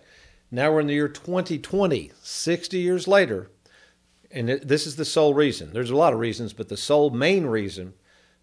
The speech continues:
because the government continues to borrow money and print more money, that infuses money out into the public, that allows people to build more,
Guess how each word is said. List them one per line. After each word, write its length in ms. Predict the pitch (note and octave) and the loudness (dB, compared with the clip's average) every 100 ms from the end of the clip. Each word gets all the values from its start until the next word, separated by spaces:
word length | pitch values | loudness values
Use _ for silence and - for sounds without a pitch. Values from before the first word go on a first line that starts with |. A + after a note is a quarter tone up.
| - | -12
because 460 | B2 - D3 E3 | -12 0 2 2
the 80 | G3+ | 0
government 520 | G3 G3+ D#3+ A2 E2+ | 0 2 0 -6 -10
continues 520 | - A#2+ C3+ C3+ B2+ G#2+ | -12 -10 -6 -6 -6 -8
to 80 | A2 | -8
borrow 340 | F2+ B2 E3 | 2 4 6
money 420 | E3+ E3+ G2+ F2+ _ _ _ B2+ | 4 -2 -6 -14 _ _ _ -8
and 220 | B2+ B2 | -8 -8
print 380 | - D#3+ F3 F3 | -2 0 0 -4
more 460 | C#3+ B2+ C#3 C#3+ A#2 | -6 -2 -2 -2 -6
money, 540 | A#2 C3+ D#3 G#2 A2+ E3 _ _ _ _ _ _ | -4 0 2 0 -6 -12 _ _ _ _ _ _
that 200 | B2+ B2+ | -2 0
infuses 800 | B2+ A#2+ - F#3 A#3 G#3 D3 G#2 | 0 -4 -4 0 2 0 -4 -6
money 340 | A#2+ A#2+ A#2 A#2+ - | -4 -2 -2 -6 -8
out 280 | B2 D3 | -4 -2
into 180 | D#3 E3+ | -2 -4
the 100 | F3 | -6
public, 680 | F#3 - C#3 G#2+ G2+ D3+ - _ _ _ _ _ _ _ _ | -6 0 0 0 -4 -6 -10 _ _ _ _ _ _ _ _
that 140 | A#2+ B2 | -4 0
allows 340 | A#2+ C3+ C#3+ | 2 2 0
people 340 | - D3 C#3 A2+ | -2 -6 -4 -6
to 60 | |
build 380 | G2+ A2 C#3 D#3 | -4 0 2 0
more, 380 | C#3+ D3 F3+ F3+ | -2 -4 -4 -8